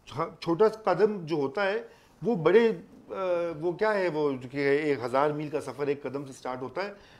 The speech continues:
तो अगर अदलिया आ गई है इस लाइन पर तो बड़ी अच्छी बात है। अब देखते हैं आगे वो क्या करती है। वो मिक्स, मिक्स सिग्नल्स ही हैं। लेकिन देखिए, ये तब तक नहीं आएगी जब तक अदलिया पे जो इन्फॉर्म्ड पब्लिक ओपिनियन है,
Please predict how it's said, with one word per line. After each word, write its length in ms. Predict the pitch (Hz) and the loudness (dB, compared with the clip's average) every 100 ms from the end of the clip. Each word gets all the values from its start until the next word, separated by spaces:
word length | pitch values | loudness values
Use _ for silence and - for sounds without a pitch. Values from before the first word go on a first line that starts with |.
| _ | _
तो 60 | |
अगर 180 | 190 208 | 6 8
अदलिया 320 | 196 170 220 | 6 2 4
आ 140 | 202 175 | 6 6
गई 180 | 202 226 | 4 6
है 340 | 208 185 - | 6 4 -4
इस 240 | 220 - - | -12 -10 -4
लाइन 240 | 160 185 | -2 -2
पर 80 | 185 | -4
तो 120 | 175 | -4
बड़ी 200 | 165 165 | -4 -4
अच्छी 260 | 196 - 196 | -4 -6 -6
बात 260 | 165 170 | -4 -4
है। 60 | 185 | -6
अब 60 | 156 | -2
देखते 320 | 139 135 208 | -2 0 -2
हैं 60 | |
आगे 180 | 196 180 | -2 -2
वो 100 | 185 | -4
क्या 160 | 180 185 | -2 -6
करती 400 | 185 151 - 185 | -4 -10 -10 -8
है। 160 | 190 190 _ _ _ 143 | -8 -10 _ _ _ -6
वो 180 | 135 | -2
मिक्स, 320 | 165 196 208 202 | 0 0 -2 -6
मिक्स 380 | 160 151 196 | -6 -2 -2
सिग्नल्स 420 | - 175 175 165 143 | -4 -6 -4 -4 -4
ही 120 | 117 | -6
हैं। 200 | 107 - _ - - 170 | -6 -12 _ -20 -16 0
लेकिन 220 | 208 220 | 0 2
देखिए, 220 | 233 262 | 2 2
ये 180 | 226 233 | 0 -2
तब 280 | - 247 - | -2 -4 0
तक 80 | 277 | -2
नहीं 180 | 214 226 | 0 2
आएगी 220 | 214 240 | 2 4
जब 200 | 233 233 | 0 2
तक 140 | 240 | 2
अदलिया 260 | 220 190 233 | 2 4 0
पे 140 | 240 - - - | 0 -6 -18 -16
जो 240 | 143 254 | -2 0
इन्फॉर्म्ड 720 | 247 214 180 - 202 254 254 - - _ _ _ _ _ _ _ _ _ _ - | 0 -2 -6 -4 -2 -2 -4 -6 -18 _ _ _ _ _ _ _ _ _ _ -2
पब्लिक 320 | 202 214 220 | -2 0 0
ओपिनियन 460 | 214 240 247 247 185 | 2 4 6 6 6
है, 280 | 120 107 | 2 -8